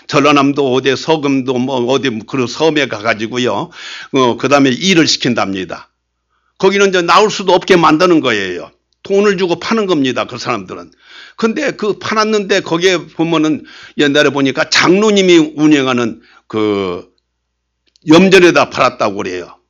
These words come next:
그런데 거기에 판 사람들이, 그 사람은 장로지만은 그 샀으니, 돈 주고 샀으니까 그냥 일을 시킨답니다. 일을 시키는데 밥 주고요.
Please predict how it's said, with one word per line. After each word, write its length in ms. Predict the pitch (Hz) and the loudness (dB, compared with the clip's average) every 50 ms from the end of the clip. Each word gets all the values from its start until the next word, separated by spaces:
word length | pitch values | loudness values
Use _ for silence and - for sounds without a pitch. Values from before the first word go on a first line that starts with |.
| _ _ _ | _ _ _
그런데 360 | - 254 262 240 247 233 - | -4 -2 0 2 0 0 0
거기에 520 | - - 185 214 196 226 226 220 220 214 - | 0 -2 -2 0 0 2 4 4 4 2 0
판 240 | - - 208 208 180 | -2 -4 -4 -2 -2
사람들이, 720 | 185 185 190 180 180 160 175 180 214 202 170 - - _ _ _ _ _ _ _ _ | 0 0 0 0 0 0 -2 -2 -2 -2 -4 -4 -8 _ _ _ _ _ _ _ _
그 100 | - 208 | -6 -4
사람은 520 | 185 202 202 202 202 196 185 180 165 160 | -2 0 0 2 2 2 2 0 -2 -2
장로지만은 760 | - - 185 190 202 202 190 165 185 185 185 185 180 180 175 | -2 -2 -2 0 2 2 2 0 0 0 0 2 2 2 0
그 260 | 170 - 185 180 170 165 | 0 0 0 0 0 0
샀으니, 420 | - - - - - 214 196 175 | -4 -10 -12 -6 -4 -2 -2 -2
돈 220 | - - 175 175 170 | -2 -2 -2 -2 -2
주고 180 | 170 165 156 | -4 -6 -8
샀으니까 640 | 147 - 156 139 - - 147 131 120 120 - 135 123 - - - - - | -8 -6 -8 -8 -8 -8 -10 -10 -10 -10 -10 -12 -14 -12 -14 -18 -10 -2
그냥 240 | - 202 165 151 143 | 0 2 2 2 0
일을 300 | - 160 175 180 160 156 | -2 -2 0 0 2 0
시킨답니다. 920 | 147 - - - - 180 165 135 123 104 98 92 95 95 101 - - - _ _ _ _ _ _ | 0 -2 -4 -4 -6 -6 -4 -6 -6 -6 -8 -10 -10 -12 -12 -14 -16 -18 _ _ _ _ _ _
일을 360 | - 208 220 226 220 220 208 | -6 -4 -2 0 0 0 0
시키는데 600 | 180 - - - 220 208 208 208 208 202 190 - | -2 -4 -4 -4 -4 -4 -2 -2 -2 -2 -2 -4
밥 260 | - - 214 220 - - | -2 -2 -2 -2 -2 -4
주고요. 600 | 214 214 185 170 196 196 208 208 - - - | -6 -4 -2 0 0 2 2 0 -2 -6 -16